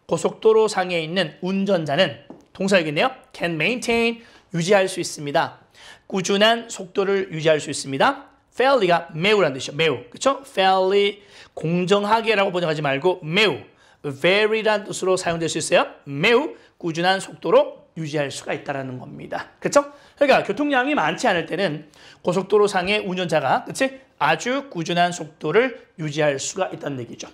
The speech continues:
됐나요, 여러분들? 오케이, 좋습니다. 이렇게 해서 문장은 family. family는 엄마 한 명, 아빠 한 명으로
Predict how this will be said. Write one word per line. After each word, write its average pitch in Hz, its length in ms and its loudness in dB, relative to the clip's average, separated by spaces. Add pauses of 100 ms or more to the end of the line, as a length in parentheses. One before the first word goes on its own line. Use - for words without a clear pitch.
됐나요, 220 200 2
여러분들? 277 320 -2
오케이, 208 560 -2
좋습니다. - 460 -14
이렇게 180 160 0
해서 247 260 2 (800)
문장은 208 720 2 (340)
family. 220 460 0 (400)
family는 208 520 0
엄마 175 320 -2
한 156 180 -6
명, 285 280 0
아빠 - 300 -6
한 135 140 -6
명으로 208 400 0